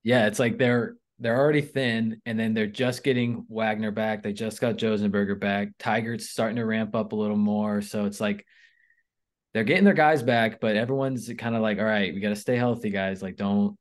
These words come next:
you know, don't, don't, like, you don't need to push it too hard for this tournament," in my opinion. It would be cool. Obviously, you wanna win every game you play, and you, and an S E C tournament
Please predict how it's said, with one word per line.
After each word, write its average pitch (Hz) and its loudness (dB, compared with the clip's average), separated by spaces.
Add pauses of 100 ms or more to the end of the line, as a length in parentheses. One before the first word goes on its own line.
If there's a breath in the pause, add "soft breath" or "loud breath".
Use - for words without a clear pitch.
you 101 -6
know, 92 -8
don't, 104 -2
don't, 117 -2 (920 loud breath)
like, 107 0
you 127 2
don't 147 4
need 147 4
to 117 4
push 123 -2
it 101 -2 (280)
too 113 -2
hard 90 -4
for 104 -6
this 98 -6
tournament," 87 -8
in 90 -6
my 87 -6
opinion. 85 -10
It 156 2
would 190 8
be 214 6
cool. 151 4
Obviously, 110 0
you 98 -2
wanna 107 0
win 98 0
every 92 -4
game 90 -6
you 87 -10
play, 90 -2
and 87 -6
you, 90 -8
and 95 -4 (200)
an 101 2
S 104 0
E - -12
C 107 -4
tournament 92 -4